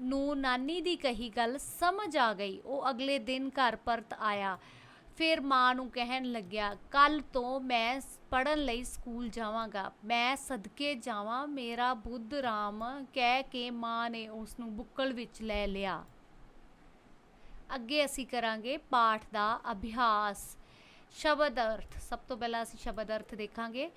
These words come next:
ਚਾਅ ਚੜ੍ਹਨਾ। ਚਾਅ ਚੜ੍ਹਨਾ ਦਾ ਅਰਥ ਹੁੰਦਾ ਹੈ ਬਹੁਤ ਖੁਸ਼ ਹੋਣਾ। ਖਹਿੜਾ ਛਡਾਉਣਾ। ਖਹਿੜਾ ਛਡਾਉਣਾ ਦਾ ਅਰਥ ਹੈ ਕਿਸੇ ਨੂੰ ਮਗਰੋਂ ਲਾਉਣਾ। ਕੰਨ ਪੁੱਟਣਾ। ਕੰਨ ਪੁੱਟਣਾ ਮਤਲਬ ਮੱਤ ਦੇਣੀ ਸ-,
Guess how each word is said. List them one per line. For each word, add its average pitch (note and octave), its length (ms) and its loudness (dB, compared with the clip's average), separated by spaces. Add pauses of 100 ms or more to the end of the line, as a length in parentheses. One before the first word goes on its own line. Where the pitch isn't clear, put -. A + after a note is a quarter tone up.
(320)
ਚਾਅ D4 420 12
ਚੜ੍ਹਨਾ। A#3 540 0 (120)
ਚਾਅ B3+ 300 6
ਚੜ੍ਹਨਾ B3+ 420 -2
ਦਾ B3 260 2
ਅਰਥ B3+ 180 2
ਹੁੰਦਾ A3+ 340 6
ਹੈ C4 180 4
ਬਹੁਤ C#4+ 540 2
ਖੁਸ਼ C4 280 0
ਹੋਣਾ। G3 360 -6 (1000)
ਖਹਿੜਾ E4+ 380 6
ਛਡਾਉਣਾ। G#3 640 -2 (260)
ਖਹਿੜਾ B3 280 2
ਛਡਾਉਣਾ A#3+ 480 -2
ਦਾ A#3 180 2
ਅਰਥ A#3 200 -4
ਹੈ C#4 140 0
ਕਿਸੇ B3 360 -4
ਨੂੰ D4 300 -4
ਮਗਰੋਂ A#3 420 -2
ਲਾਉਣਾ। G#3+ 420 -2 (720)
ਕੰਨ A3+ 300 2
ਪੁੱਟਣਾ। D4+ 600 0 (300)
ਕੰਨ A3+ 240 -2
ਪੁੱਟਣਾ A#3+ 420 -4
ਮਤਲਬ B3+ 380 -4 (200)
ਮੱਤ B3 400 6
ਦੇਣੀ G#3 560 -2
ਸ-, - 220 -12